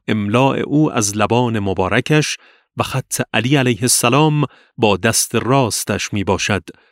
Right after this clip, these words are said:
و در آن هر حلالی و هر حرامی و تمام چیزهایی که مردم بدان محتاجند، حتی عرش خدش وجود دارد.»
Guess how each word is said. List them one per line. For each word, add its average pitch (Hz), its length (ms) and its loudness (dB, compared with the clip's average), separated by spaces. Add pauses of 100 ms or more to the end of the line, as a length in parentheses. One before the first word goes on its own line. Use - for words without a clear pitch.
(300)
و - 80 2
در 113 260 0
آن 156 280 4 (400)
هر 160 240 2
حلالی 123 720 2
و 107 80 -2
هر 107 240 -2
حرامی 135 640 2 (380)
و 123 60 0
تمام 151 460 2
چیزهایی 123 540 0
که 127 120 0
مردم 120 460 2
بدان 107 260 0
محتاجند، 123 1000 0 (340)
حتی 123 420 0 (120)
عرش 143 360 0
خدش 120 800 -2 (400)
وجود 107 440 -2
دارد.» 87 400 -2